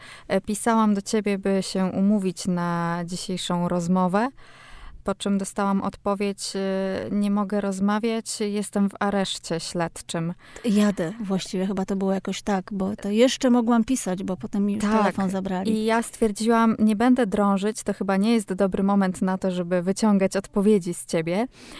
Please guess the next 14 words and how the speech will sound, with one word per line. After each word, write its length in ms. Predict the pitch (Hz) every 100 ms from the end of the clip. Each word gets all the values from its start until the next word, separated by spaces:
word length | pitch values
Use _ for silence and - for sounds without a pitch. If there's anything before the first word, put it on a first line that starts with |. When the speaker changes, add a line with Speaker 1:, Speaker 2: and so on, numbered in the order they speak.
| - 269 254
Speaker 1:
Em, 1120 | 190 180 175 175 175 175 180 180 180 180 180
no, 60 | 190
ale 180 | 247
stwierdziłam, 760 | 247 - 233 220 220 214 208 175
„Dobrze, 500 | 180 185 185 233 269
tutaj 300 | - 208 196
kurtyna 380 | 202 208 214 214
mi-, 60 | 196
Speaker 2:
Poczekam. 380 | - 180 196
Speaker 1:
poczekam”, 720 | 247 233 - 202 - 226 262 277
e, 240 | 233 208
kurtyna 400 | 202 233 233 214
milczenia 520 | 208 202 - 214 196
zapadła. 680 | 180 185 - 196 185 214 294